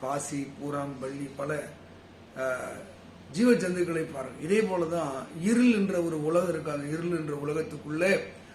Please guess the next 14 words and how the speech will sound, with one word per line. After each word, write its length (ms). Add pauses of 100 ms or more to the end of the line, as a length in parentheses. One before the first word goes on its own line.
(340)
பல 240
சம்பவங்கள் 680
இன்னைக்கு 320
மனிதனை 400
மிரட்டி 320
கொண்டு 180
இருக்கு. 40
இன்னைக்கு 400 (360)
இளைஞர்களை 640
இருள் 220
என்ற 220
உலகம், 440 (600)
கஞ்சா, 600 (240)
போதை, 340